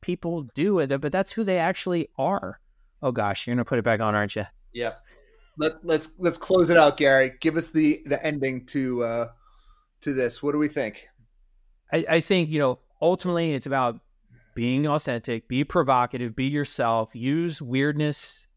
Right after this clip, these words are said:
Speaker 1: to your advantage, because it's about attracting the right person, not as many people as possible. And you're gonna separate some people out. Some people are gonna not be interested, and that's a good thing.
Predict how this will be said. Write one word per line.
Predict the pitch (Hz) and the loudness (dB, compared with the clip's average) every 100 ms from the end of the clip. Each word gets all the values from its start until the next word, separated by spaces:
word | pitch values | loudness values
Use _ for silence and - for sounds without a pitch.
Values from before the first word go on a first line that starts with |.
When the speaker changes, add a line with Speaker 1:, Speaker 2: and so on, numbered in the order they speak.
| - | -14
Speaker 1:
to | - | -4
your | 135 147 151 | 0 2 0
advantage, | 120 113 110 110 101 | 0 -2 -2 -4 -6
because | 131 135 127 - | -6 -2 -2 -2
it's | 127 | -6
about | 127 139 135 139 135 | 0 2 2 0 -8
attracting | - 135 127 131 | -2 0 0 -2
the | 123 | -2
right | 113 120 143 - | 0 0 0 -2
person, | 190 185 214 214 226 _ _ _ _ _ - | -4 -2 -2 -4 -4 _ _ _ _ _ -2
not | 147 156 | 0 2
as | 135 | 0
many | 135 135 | 0 0
people | 147 123 131 | -2 -2 -2
as | 117 | -2
possible. | 139 131 - 175 | 0 0 0 -4
And | 131 127 | -2 -4
you're | 123 | -4
gonna | 113 135 139 151 151 _ _ _ - | -2 0 0 0 -2 _ _ _ -14
separate | - 147 156 160 151 | -2 -2 2 0 0
some | 156 | -4
people | 165 143 151 | -2 0 2
out. | 165 165 | 2 0
Some | 127 | -2
people | 139 139 | 0 0
are | |
gonna | 135 135 131 | 2 0 0
not | 120 131 135 | 0 0 0
be | 135 | 0
interested, | 135 143 143 170 165 - | -2 -2 -4 -2 -4 -4
and | 117 113 | -4 0
that's | 110 107 - - | 0 0 -4 -14
a | 120 _ | -16 _
good | - 101 92 _ _ _ | 0 2 2 _ _ _
thing. | - | -8